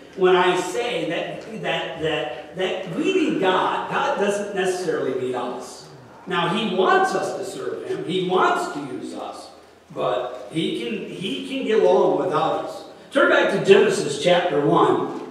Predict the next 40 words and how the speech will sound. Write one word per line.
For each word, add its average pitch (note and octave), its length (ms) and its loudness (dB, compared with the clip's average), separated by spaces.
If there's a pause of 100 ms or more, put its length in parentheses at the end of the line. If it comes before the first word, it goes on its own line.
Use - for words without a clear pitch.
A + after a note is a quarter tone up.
(460)
And E4 220 0
as - 220 4
I - 140 0
said, - 680 0
this D4+ 160 -4
might D4+ 260 -2
raise A#3 240 8
your F#3 100 4
eyebrows, D#3 680 4
and D#3+ 100 0
you E3 60 2
might E3 180 -2
have - 140 -4
heard F#3 240 4
this - 140 2
before, F3 420 0
you G3 100 2
might - 260 -2
not - 300 2
have D3 140 -2
heard D3 100 -4
it D3 80 -6
before. D3+ 600 -2 (280)
But G#3+ 180 2
look - 180 2
at, - 240 0
uh, - 260 4
Genesis - 520 2
chapter F3+ 500 2
one. D#3 240 2
And - 100 4
look - 120 2
at - 120 -2
verse - 340 6
one - 680 2 (100)
in, E3 260 2
uh, D3 200 2
Genesis F#3 420 0
chapter F3 360 -2
one. - 560 0